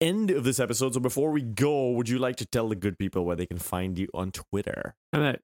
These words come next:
Speaker 2: K Olson seven one six, also at fifty-five one. I have a couple match recaps coming up in the next month, so look, uh, be on the outlook for that. Um,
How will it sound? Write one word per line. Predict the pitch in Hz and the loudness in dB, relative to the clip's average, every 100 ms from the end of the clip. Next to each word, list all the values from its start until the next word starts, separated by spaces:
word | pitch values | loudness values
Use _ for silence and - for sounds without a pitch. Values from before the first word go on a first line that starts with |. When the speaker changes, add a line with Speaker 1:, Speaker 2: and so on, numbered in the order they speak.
| - | 2
Speaker 2:
K | 139 | 4
Olson | 135 135 135 - 127 | 4 4 2 2 2
seven | - 156 135 127 | 4 2 4 4
one | 113 104 | 4 2
six, | - 160 135 - - - | 4 2 2 0 0 0
also | 131 117 - | 2 2 2
at | 120 | 2
fifty-five | 107 101 123 110 117 104 | 0 0 0 2 2 2
one. | 110 117 120 117 113 110 - | 4 4 4 4 2 -2 0
I | |
have | 127 120 | 2 4
a | |
couple | 117 127 123 | 4 4 4
match | 120 113 | 4 2
recaps | 120 127 - | 0 0 2
coming | 151 | 2
up | 147 - - | 2 0 2
in | 240 | 4
the | |
next | 185 120 143 | 4 4 4
month, | 123 120 | 2 2
so | - 131 120 | 0 2 2
look, | 127 139 - | 2 -4 -4
uh, | 131 | -4
be | 127 139 | 0 2
on | 127 | 2
the | 127 - _ - | 0 -4 _ 0
outlook | 131 127 - 139 123 - | 0 0 0 0 0 0
for | 113 | 0
that. | 110 135 131 - - _ _ _ _ _ | 2 2 2 -2 -10 _ _ _ _ _
Um, | - 107 104 104 104 | 2 4 4 2 0